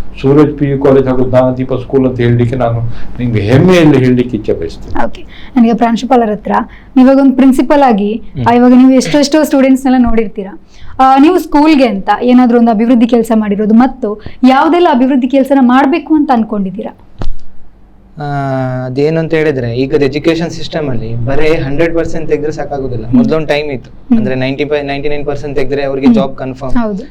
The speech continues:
Speaker 3: ಈಗ ಅದು ಹಾಗೆ ಇಲ್ಲ. ಈಗ ಸಿಸ್ಟಮ್ ಚೇಂಜ್ ಆಗಿದೆ.
Speaker 2: ಹ್ಮ್.
Speaker 3: ಎಜುಕೇಶನ್ ಒಟ್ಟಿಗೆ ಅವರಿಗೆ ಬೇರೆಲ್ಲ ಆಕ್ಟಿವಿಟೀಸ್ ಅಲ್ಲಿ ಇನ್ವಾಲ್ವ್‌ಮೆಂಟ್ ತಗೋಬೇಕು.
Speaker 2: ಹ್ಮ್.
Speaker 3: ಅದಕ್ಕೆ ಹೇಳ್ತಾರೆ ಸ್ಕಿಲ್ ಡೆವಲಪ್‌ಮೆಂಟ್
Speaker 2: ಹ್ಮ್.
Speaker 3: ಅಂತ. So ನಾವೇನ್ ಮಾಡ್ತಾ ಇದೀವಿ ಅಂತ ಹೇಳಿದ್ರೆ, ನಮ್ಮ ಸೂರಜ್ ಮತ್ತೆ ಜ್ಞಾನದೀಪದಲ್ಲಿ ಮಕ್ಕಳಿಗೆ ಬೇಕಾದಂತ ಸ್ಕಿಲ್ ಕೊಡ್ತಿದ್ವಿ.
Speaker 2: ಹ್ಮ್, ಹ್ಮ್.
Speaker 3: ಸರ್ ಹೇಳಿದಂಗೆ ನಾವು ಅಡಾಪ್ಟೇಷನ್ ಅಂತ ಒಂದು ತಗೊಳ್ತಿದ್ವಿ.
Speaker 2: ಹ್ಮ್.
Speaker 3: ಅಡಾಪ್ಟೇಷನ್ ಅಂದ್ರೆ ಇಲ್ಲೆಲ್ಲ ಇಲ್ಲ ಅದು.
Speaker 2: ಹ್ಮ್.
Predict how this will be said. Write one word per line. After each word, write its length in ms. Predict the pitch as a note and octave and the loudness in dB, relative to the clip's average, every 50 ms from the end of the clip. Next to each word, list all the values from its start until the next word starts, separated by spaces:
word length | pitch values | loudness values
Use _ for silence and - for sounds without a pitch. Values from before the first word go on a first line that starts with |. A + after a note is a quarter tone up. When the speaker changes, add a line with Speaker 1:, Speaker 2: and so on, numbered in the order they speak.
| - - E3 | -14 -12 -8
Speaker 3:
ಈಗ 120 | D#3 E3 | -4 -4
ಅದು 100 | E3 D#3+ | -4 -2
ಹಾಗೆ 220 | D#3 D3+ D#3 D3 D3+ | -2 -4 -2 -2 -2
ಇಲ್ಲ. 160 | C#3+ B2 A#2+ | -4 -4 -6
ಈಗ 180 | B2 C#3+ D3 | -8 -4 -2
ಸಿಸ್ಟಮ್ 380 | D#3 - E3 D#3+ - E3 D#3+ D3+ | 0 0 0 -2 -4 -6 -8 -8
ಚೇಂಜ್ 240 | - D3+ D3+ D3+ D3 | -6 -6 -4 -4 -4
ಆಗಿದೆ. 280 | C#3+ C3 B2 A#3+ A3+ | -4 -2 0 0 0
Speaker 2:
ಹ್ಮ್. 440 | G#3+ G3+ - - - - - - C3+ | 0 -2 -6 -12 -18 -20 -18 -12 -8
Speaker 3:
ಎಜುಕೇಶನ್ 520 | C3+ C3 C3+ E3 D#3+ F#3+ F#3+ F#3+ G#3 F#3+ F#3 | -6 -4 -4 -2 0 0 0 0 0 -2 -2
ಒಟ್ಟಿಗೆ 420 | F3 F3 - F#3 D#3+ C3 A#2+ B2 | -2 -2 -4 -4 -2 -2 -2 0
ಅವರಿಗೆ 400 | B2+ C#3 - - - - C3+ C3+ | 0 -2 0 2 2 2 2 2
ಬೇರೆಲ್ಲ 340 | C3+ C#3+ D#3 E3+ F3+ F3+ F3 | 2 2 0 0 0 0 0
ಆಕ್ಟಿವಿಟೀಸ್ 520 | E3 D#3 D#3+ - F3 E3+ E3 E3+ E3 D#3+ | 0 -2 -2 -2 -2 -2 -2 -2 -4 -4
ಅಲ್ಲಿ 140 | D#3+ D#3 D3 | -4 -6 -6
ಇನ್ವಾಲ್ವ್‌ಮೆಂಟ್ 380 | C#3+ D3 D3+ D3+ D3+ D3 D3 C#3+ | -6 -6 -6 -6 -6 -8 -8 -10
ತಗೋಬೇಕು. 380 | D3 B2+ C3 B2+ A2+ A2 - | -10 -10 -10 -8 -4 -4 -2
Speaker 2:
ಹ್ಮ್. 320 | - - A#3+ A3 G#3+ A3+ A3 - - - - - | 0 0 0 0 0 -2 -6 -10 -14 -18 -16 -16
Speaker 3:
ಅದಕ್ಕೆ 160 | D3 - E3 | -8 -2 0
ಹೇಳ್ತಾರೆ 280 | D#3+ D3+ D3+ D3+ D3+ D3+ | 0 0 0 0 -2 -2
ಸ್ಕಿಲ್ 240 | D3+ - F3 F3 | 0 0 2 2
ಡೆವಲಪ್‌ಮೆಂಟ್ 560 | E3+ D#3+ D3+ C3+ - - - - A#2 A2+ - A#3 | 2 2 2 0 0 -2 -6 -8 -6 -2 0 2
Speaker 2:
ಹ್ಮ್. 100 | A3 G#3+ | 2 2
Speaker 3:
ಅಂತ. 100 | A3 - - - - - - - - - | 0 -4 -8 -12 -14 -12 -10 -8 -8 -8
So 60 | D3+ C3+ | -6 -4
ನಾವೇನ್ 340 | C#3 D3 F3 F#3 F#3 F#3 | -2 0 0 0 0 0
ಮಾಡ್ತಾ 260 | F3+ F3 E3+ E3+ F3+ F3 | 0 -2 -2 -2 -4 -4
ಇದೀವಿ 220 | D#3 D#3+ D#3 D#3 | -2 -2 -2 -4
ಅಂತ 100 | D3+ D3 | -4 -4
ಹೇಳಿದ್ರೆ, 260 | D3+ C3+ C3 B2+ B2+ | -4 -4 -4 -6 -8
ನಮ್ಮ 200 | B2+ C3+ C#3 C#3+ | -8 -8 -8 -8
ಸೂರಜ್ 360 | C3+ - C#3+ D3 D3+ D3+ C#3+ | -8 -6 -2 0 0 0 -2
ಮತ್ತೆ 260 | C#3+ C#3 C3+ - D3+ C3+ | -4 -8 -6 -6 -6 -4
ಜ್ಞಾನದೀಪದಲ್ಲಿ 720 | B2 C3 C3+ C#3 C3+ C3 C3 B2 B2 A#2 A#2+ A#2 - B2 | -4 -4 -6 -4 -4 -4 -2 -2 0 2 2 4 4 4
ಮಕ್ಕಳಿಗೆ 400 | - C#3+ C#3+ - - F#3 F3 E3 | 2 2 0 -2 -4 -2 -2 0
ಬೇಕಾದಂತ 520 | D3 D#3 E3+ E3 F3+ F3+ D#3+ E3+ E3 - | 0 -2 -2 -2 -4 -6 -6 -6 -10 -12
ಸ್ಕಿಲ್ 300 | - - - F#3 F3+ F3 | -12 -8 -4 -4 -2 -2
ಕೊಡ್ತಿದ್ವಿ. 460 | F3 D3+ D3 - C3 B2+ - A#3 A3+ G#3+ | -2 -2 -2 -4 -2 2 2 4 4 2
Speaker 2:
ಹ್ಮ್, 100 | G3+ G3 | 0 -2
ಹ್ಮ್. 280 | - - A3+ G#3+ A3 | -4 -4 -4 -4 -4
Speaker 3:
ಸರ್ 240 | - - E3 E3 F#3 | -4 -4 -2 -2 -2
ಹೇಳಿದಂಗೆ 480 | F3+ F3+ F3 E3+ E3+ E3+ E3 D3+ D3+ D3+ | -2 -2 -2 -4 -4 -6 -4 -4 -4 -2
ನಾವು 240 | D3 D3 D3 D3 | -2 -2 -4 -4
ಅಡಾಪ್ಟೇಷನ್ 680 | D3 C#3 C#3+ - F3 F#3+ F#3+ - F#3+ F3 F3 E3+ E3+ D#3 | -4 -4 -2 0 0 0 0 -2 -4 -4 -4 -6 -8 -10
ಅಂತ 120 | D#3 D3+ | -8 -8
ಒಂದು 120 | D3+ C#3+ C#3 | -8 -8 -6
ತಗೊಳ್ತಿದ್ವಿ. 500 | C#3 C3 C3+ B2+ A#2 - G#3 B3 A3+ A3+ | -6 -6 -6 -6 -4 0 2 2 2 2
Speaker 2:
ಹ್ಮ್. 120 | G3+ - | 0 -4
Speaker 3:
ಅಡಾಪ್ಟೇಷನ್ 500 | C3+ C3+ D#3 D#3+ D#3+ F3 E3+ E3+ F3 E3+ | -6 -6 -6 -4 -4 -4 -6 -6 -6 -8
ಅಂದ್ರೆ 240 | E3 E3 E3 E3 D#3+ | -8 -8 -6 -6 -4
ಇಲ್ಲೆಲ್ಲ 220 | D3+ D#3 D#3 D3+ | -4 -4 -2 -2
ಇಲ್ಲ 240 | D3+ D3+ E3+ F3+ D#3 | 0 0 0 0 -2
ಅದು. 260 | - - - - B3+ | -2 -2 0 2 2
Speaker 2:
ಹ್ಮ್. 160 | A#3+ A3+ A3+ | 4 4 2